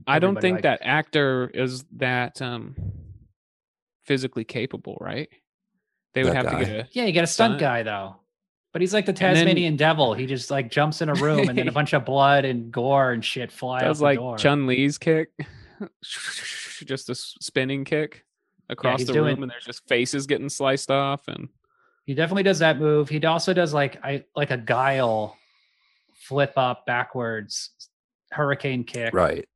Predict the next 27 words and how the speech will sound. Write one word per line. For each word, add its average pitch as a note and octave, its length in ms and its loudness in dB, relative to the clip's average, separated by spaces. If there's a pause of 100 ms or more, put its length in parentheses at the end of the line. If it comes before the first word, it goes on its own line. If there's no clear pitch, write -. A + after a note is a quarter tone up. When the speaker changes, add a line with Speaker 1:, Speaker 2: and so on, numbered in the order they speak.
(160)
Speaker 3:
Yeah. D#2+ 340 -2 (760)
Down E2+ 260 4
a D#2+ 80 -4
guy. D#2 340 2 (140)
Speaker 1:
I F3+ 100 4
don't C4 200 2
understand F#3+ 520 2
how D3 380 4
he C3 580 2 (440)
cut, E3 300 0
the C#3 100 -2
first - 340 -4
kill A#2 380 0
we B2+ 120 -2
see B2 500 -4
is, A#2+ 680 -6 (1080)
um, B2 300 2
he C3 100 -4
cuts D3+ 240 0
the C3 60 -10
dude C3 200 0
in A2+ 100 0
half A#2+ 540 -4 (680)
vertically B2 640 -2 (720)
with B2+ 160 -2
a A#2 140 2
Speaker 2:
Yes. - 280 -10